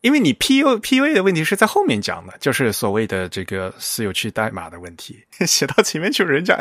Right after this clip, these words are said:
一看，嗯，P U A这个词都已经出现了，但是你还没解释P U A是什么，就是如果大家按顺序看读这个文档的话。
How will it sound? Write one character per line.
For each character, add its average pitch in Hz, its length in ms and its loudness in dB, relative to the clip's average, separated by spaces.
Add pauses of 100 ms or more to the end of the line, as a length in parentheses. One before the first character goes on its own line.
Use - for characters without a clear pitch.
一 190 100 -2
看， - 300 2
嗯 156 220 0
，P 277 160 4
U 277 100 4
A 277 120 4
这 269 80 4
个 240 80 6
词 185 200 2
都 214 100 8
已 175 80 4
经 156 100 2
出 233 160 4
现 - 140 2
了， 156 80 4
但 180 100 4
是 170 120 4
你 127 80 2
还 135 120 4
没 185 120 2
解 190 200 0
释 147 120 0
P 160 140 -4
U 151 100 6
A 156 160 6
是 185 240 2
什 113 160 0
么， 92 120 -2
就 127 140 0
是 120 80 0
如 113 180 -4
果 131 120 4
大 127 120 4
家 131 120 2
按 143 120 4
顺 135 160 0
序 147 140 2
看 - 300 -2
读 107 160 -2
这 117 100 4
个 131 80 2
文 104 160 -2
档 95 220 -2
的 95 100 -4
话。 - 240 -10